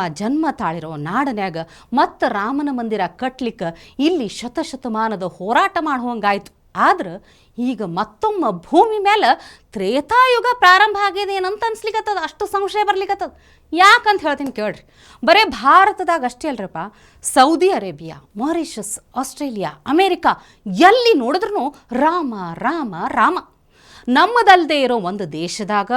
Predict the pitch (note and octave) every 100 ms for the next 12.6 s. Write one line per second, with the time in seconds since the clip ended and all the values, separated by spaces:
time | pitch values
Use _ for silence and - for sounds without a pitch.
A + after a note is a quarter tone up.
0 | C#4+ G3 D#3+ F#3+ F3+ E3 F#3+ A#3 F#4 F4
1 | - B3 - _ _ _ - D#4+ F#4+ F#4
2 | A3 E3 A3 C#4+ D#4+ C4 B3+ B3+ G#3 A3+
3 | G#3+ G#3+ G#3 F#3 G#3+ C4 - D#4 D#4+ A#3+
4 | B3 A4 A4 G#4 C4 - _ _ F#3+ F#3
5 | F3 G#3 C#4+ - _ _ _ - C#4+ A#4+
6 | B4 D4 A3+ G4 B4 A#4 A4+ G#4+ A3+ C#4
7 | D#4 C#4 F#4+ G4 F4+ G#3+ G3+ G4 F#4 _
8 | - - - A4+ C#4+ C#4+ A4+ - - B3
9 | D#4 G#4 A4+ A#4+ G#4+ G4+ F4 E4+ D4+ F4
10 | C4 G#3 B3+ D4 C#4 C4 A#3+ B3 B3 G4+
11 | F4 E4 D4 C4+ F#3 G#3+ F4+ G4 F#4+ D#4+
12 | C4 - G3+ F3+ D#3+ A3